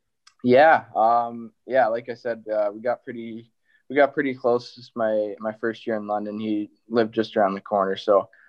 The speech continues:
we'd always drive together, and, um, you know, he helped me out with a lot of things throughout the year. So, uh, that was kind of the start of it. And then obviously living together for a summer took that to a, to another level. And,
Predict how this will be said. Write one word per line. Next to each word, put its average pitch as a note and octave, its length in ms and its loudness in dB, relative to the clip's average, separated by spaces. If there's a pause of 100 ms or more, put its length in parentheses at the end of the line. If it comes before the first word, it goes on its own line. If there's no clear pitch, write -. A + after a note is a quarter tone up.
(140)
we'd G#2+ 120 4
always G#2+ 300 4
drive G2+ 280 0
together, G#2 440 -2
and, G2 440 -10
um, D2+ 680 -6
you F#2 120 0
know, G2 80 4
he F#2 80 0
helped G#2 240 2
me G#2 60 2
out F2 140 4
with - 120 -4
a G2+ 40 6
lot F#2+ 200 6
of - 80 -12
things G2 300 -6
throughout F2+ 240 0
the G2 80 -6
year. F#2 260 2
So, E2 340 -4 (440)
uh, F2+ 240 4
that G2+ 80 4
was A2 140 -2
kind A2 180 -4
of G2 60 -8
the F#2+ 80 -12
start G#2 320 0
of G2+ 120 -8
it. G#2 200 0
And F#2+ 120 -12
then F#2+ 340 -8 (400)
obviously A2 360 4
living A2+ 240 -2
together A#2 300 0
for B2 160 -4
a A#2 40 -6
summer A#2+ 360 -4
took A#2+ 240 -10
that A2+ 220 2
to A2+ 280 0
a, A2 120 -8 (200)
to B2 140 -4
another A2+ 280 0
level. A#2 440 4
And, G2+ 260 -10